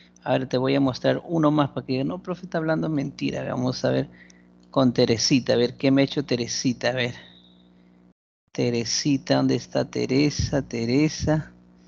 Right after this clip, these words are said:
A ver, mira, te estoy poniendo los retos. ¿Cómo me tienes que, tienes que superarme esos blogs, ah?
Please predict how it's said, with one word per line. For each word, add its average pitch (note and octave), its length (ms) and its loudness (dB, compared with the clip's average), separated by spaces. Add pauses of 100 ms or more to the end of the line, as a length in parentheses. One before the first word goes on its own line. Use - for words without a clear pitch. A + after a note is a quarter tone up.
(1300)
A C#3 120 8
ver, C#3+ 160 6
mira, F3 280 4
te D#3 80 2
estoy D#3+ 200 -2
poniendo F3 380 0
los C3+ 240 0
retos. F3 560 0
¿Cómo G3+ 380 2
me B2 140 4
tienes F3+ 340 0
que, E3 140 -2
tienes F3+ 420 -2
que F3+ 140 0
superarme D#3 720 0
esos C#3+ 320 -4
blogs, F3+ 320 -2
ah? F#3+ 240 0